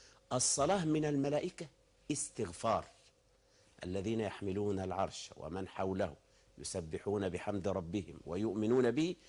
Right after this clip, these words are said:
ويستغفرون للذين آمنوا ربنا وسعت كل شيء فاغ-،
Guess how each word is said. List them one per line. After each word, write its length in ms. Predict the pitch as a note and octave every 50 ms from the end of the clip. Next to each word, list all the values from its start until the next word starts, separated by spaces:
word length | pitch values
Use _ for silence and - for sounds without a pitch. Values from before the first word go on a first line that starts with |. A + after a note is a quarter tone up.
| - - - - - -
ويستغفرون 1500 | G#2 A2 A2+ C3 D#3 E3+ D#3+ - - - - - - E3+ E3 E3+ D#3 C#3+ C3 - - D3 D3 C#3 D#3 E3 E3+ E3 D#3+
للذين 680 | D#3 D3 D3 E3 E3 D#3 D3+ D3+ C#3+ B2 D3 D3+ C#3+ C3
آمنوا 440 | C3 D#2+ A2 A2 G#2+ G2 E2+ E2 - _ _ _ _ _ _ _ _ _ _ - E2
ربنا 440 | F2 E2 D#2 F2 G#2 G2 G2+ F#2+
وسعت 420 | F#2 F2 F2 - G2+ F#2 F#2 - F#2+
كل 340 | - - F2+ F2+ F2 F2 F2
شيء 400 | - G#2 G2+ G#2 D2+ - F2+ F2
فاغ-، 240 | - - F#2 F2+